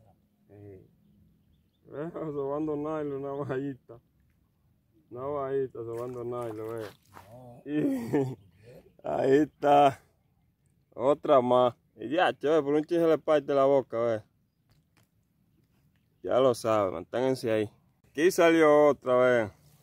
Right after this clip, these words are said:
Parece que ya se están activando a comer. Ya lo sabe, manténganse ahí. Estate quieta.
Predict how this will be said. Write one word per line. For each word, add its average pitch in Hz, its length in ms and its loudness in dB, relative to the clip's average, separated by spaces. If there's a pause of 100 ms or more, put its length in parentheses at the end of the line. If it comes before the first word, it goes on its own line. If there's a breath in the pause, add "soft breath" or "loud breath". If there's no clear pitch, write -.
(280)
Parece 127 360 -4
que 143 160 0
ya 147 320 8
se 131 140 -8
están 135 240 0
activando 131 680 4
a 113 40 -2
comer. 113 440 -2 (1080)
Ya 123 160 4
lo 135 140 4
sabe, 120 400 4
manténganse 143 640 -2
ahí. 131 260 4 (1160)
Estate 120 400 -2
quieta. 123 560 0